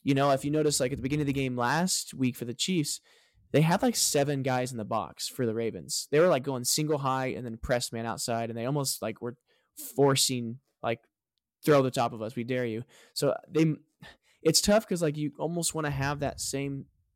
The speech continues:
scenario, but Brandon Ayuk and Deebo, do you wanna leave them one-on-one? You know, so it is a much different, it's a taller task, I think, for this defense,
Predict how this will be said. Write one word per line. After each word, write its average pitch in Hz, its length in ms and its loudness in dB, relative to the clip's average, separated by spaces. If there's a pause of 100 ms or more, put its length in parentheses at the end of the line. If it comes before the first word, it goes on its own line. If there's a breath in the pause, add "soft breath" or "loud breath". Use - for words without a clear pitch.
(100)
scenario, 139 560 0
but - 240 -2 (320)
Brandon 147 280 2
Ayuk 139 360 2
and 120 100 -2
Deebo, 127 400 0 (120)
do 131 100 -4
you 131 120 2
wanna 131 240 -2
leave 127 260 -2
them 123 160 -4
one-on-one? 123 680 -2
You 92 240 -6
know, 131 160 -4 (220 soft breath)
so 156 160 4
it 165 120 6
is 185 140 6
a 180 40 2
much 156 220 0
different, 143 420 -4
it's 151 180 -4
a 139 60 -6
taller 170 380 2
task, 131 420 -4
I 123 60 -4
think, 127 200 -8
for - 80 -16
this 117 140 -8
defense, 131 520 -6